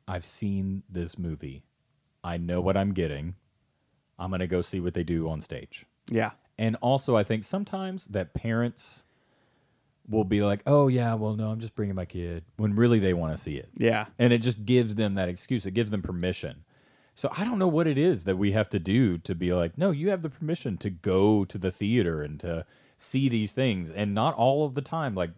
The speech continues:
Speaker 1: all of it's not always gonna be great.
Speaker 2: Yeah.
Speaker 1: <laughs> Even those big, huge musicals that they pour loads and loads of money in, not always gonna be great.
Speaker 2: Yep.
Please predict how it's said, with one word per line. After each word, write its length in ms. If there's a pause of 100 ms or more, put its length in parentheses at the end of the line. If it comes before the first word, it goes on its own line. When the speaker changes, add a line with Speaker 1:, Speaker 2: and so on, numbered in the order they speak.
(240)
Speaker 1:
all 340
of 120
it's 160
not 180
always 440
gonna 180
be 100
great. 380
Speaker 2:
Yeah. 320
Speaker 1:
<laughs> 40 (840)
Even 280
those 180
big, 520
huge 480
musicals 480
that 100
they 160
pour 420 (240)
loads 720
and 120
loads 200
of 80
money 260
in, 300
not 280
always 440
gonna 200
be 80
great. 380
Speaker 2:
Yep. 220